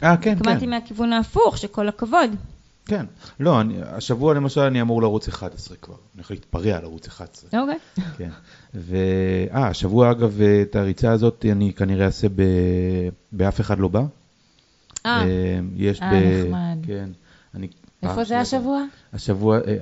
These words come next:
Speaker 1: החודש. זה
Speaker 3: החוד-,
Speaker 1: פעם
Speaker 3: אה, זה
Speaker 1: בחודש.
Speaker 3: פעם בחודש.
Speaker 1: זה יהיה בשביל קליפות התפוזים, שזה איפשהו במרכז, אני חושב. לא סגור על, אה, מיקום מדויק.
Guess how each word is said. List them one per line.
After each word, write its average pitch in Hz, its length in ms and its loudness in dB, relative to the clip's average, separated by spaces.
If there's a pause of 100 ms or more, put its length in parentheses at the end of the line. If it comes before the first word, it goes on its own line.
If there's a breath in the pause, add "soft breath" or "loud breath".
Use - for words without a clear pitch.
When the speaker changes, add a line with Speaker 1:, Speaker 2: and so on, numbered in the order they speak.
Speaker 1:
החודש. - 640 -6
זה 180 60 -10
Speaker 3:
החוד-, 92 220 0
Speaker 1:
פעם 104 160 0
Speaker 3:
אה, 101 60 -2
זה 180 60 -2
Speaker 1:
בחודש. 180 240 0
Speaker 3:
פעם 175 200 -6
בחודש. 170 420 -14
Speaker 1:
זה 92 260 2
יהיה 104 280 6
בשביל 98 500 2
קליפות 101 360 -4
התפוזים, 107 800 -4
שזה 87 280 -6
איפשהו 95 380 -6
במרכז, 90 580 -2
אני 87 120 -2
חושב. 90 360 -8 (360)
לא 92 120 -6
סגור 95 360 -2
על, 90 140 0
אה, 92 120 -2
מיקום 92 320 -8
מדויק. 95 360 -4